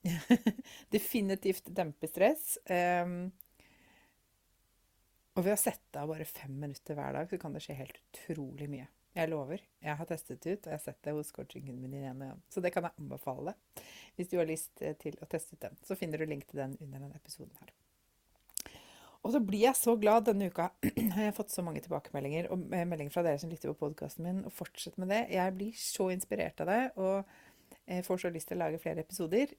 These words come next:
eh, og setter så pris på å høre at det når fram. Så fortsett gjerne med det, og så blir jeg kjempeglad hvis du deler med andre at du lytter til denne podcasten, så enda flere kan få øynene opp for hvordan de kan skape en hverdag med mer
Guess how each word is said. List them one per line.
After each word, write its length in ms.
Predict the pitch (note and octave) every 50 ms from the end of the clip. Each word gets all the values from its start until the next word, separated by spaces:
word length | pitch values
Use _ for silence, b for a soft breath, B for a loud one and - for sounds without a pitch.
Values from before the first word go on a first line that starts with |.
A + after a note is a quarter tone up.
| _ _
eh, 540 | F3+ F3 F3 F3 F3 E3+ E3+ F3 F3 F3 F3 F3 F3 F3 - - _ _ _
og 80 | - -
setter 240 | - G3 - G3 F#3+
så 80 | A3+ G3+
pris 300 | - - - D3 - -
på 160 | - F3+ F#3
å 20 |
høre 320 | G3 F3 C#3 C#3+ E3 G#3 C4 -
at 100 | F3+ - -
det 80 | G3+ G3
når 220 | G3+ F3 D3+ -
fram. 260 | - D#4 G#4+ G#4+ B3 - - - _ _ B B B B B B B B B B
Så 160 | - - A#3
fortsett 400 | - - F#3+ - - A3+ G#3 A#3+
gjerne 280 | A#3+ G#3 D#3+ C#3+ D3 D#3
med 120 | E3+ F3+
det, 140 | G#3+ C4 D#4
og 80 | C#4+ -
så 80 | - B3+
blir 80 | D4+
jeg 160 | - - -
kjempeglad 640 | - D4+ G#3+ D3+ - _ - A#2+ - C#3 D#3+ G#3+ B3+ B3+
hvis 120 | A#3 -
du 80 | - A#3
deler 640 | F#3+ F#3 G#3 F#3+ E3+ D3+ C3+ A#2+ B2 C3+ C#3+ D#3 D#3+ D#3+
med 120 | E3 -
andre 400 | E3+ D#3+ D3 C#3+ C#3 D#3+ A3 D#4 G#4+ - - _ _ _ -
at 80 | - -
du 80 | G3+ G3
lytter 260 | G3 - - - D3+
til 100 | D#3 D#3+
denne 160 | D#3 D3 C#3+ -
podcasten, 500 | C#3+ C#3 - - C#3 C#3 - - F#3+ G3
så 80 | - - -
enda 300 | A#3+ G3 D#3+ C#3+ D3 E3+ -
flere 320 | - D#3 - G#2+ - F#3+ F#3
kan 200 | - F3+ F3+ F#3 F#3
få 360 | - - D#3+ D#3 D#3+ E3+ F3+ B B B B B B B B B B B - _ -
øynene 340 | G3 F3+ D#3 D3 D#3 E3 - -
opp 180 | C#4+ C#4+ - - -
for 180 | - A3+ G#3 F#3
hvordan 300 | D#3+ D3+ - D#3 D#3 D#3
de 80 | D#3 -
kan 160 | - E3+ E3+
skape 400 | - - E3 D3+ C#3 - - E3
en 60 | D#3+ D#3
hverdag 520 | D#3 D3 - - C#3 C#3+ D3+ D#3 D#3+ E3 E3
med 160 | D#3+ D#3+ D#3+
mer 280 | D3+ C#3+ C#3 C3+ D#3+